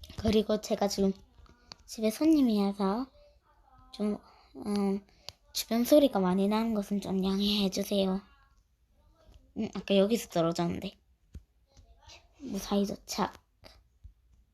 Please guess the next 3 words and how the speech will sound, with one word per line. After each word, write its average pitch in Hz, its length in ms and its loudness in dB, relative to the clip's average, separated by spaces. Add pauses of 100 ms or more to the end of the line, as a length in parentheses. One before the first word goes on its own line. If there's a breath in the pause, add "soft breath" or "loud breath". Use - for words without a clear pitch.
(680)
어짜? - 320 -2 (640)
아우, 330 220 0
아파. - 320 -8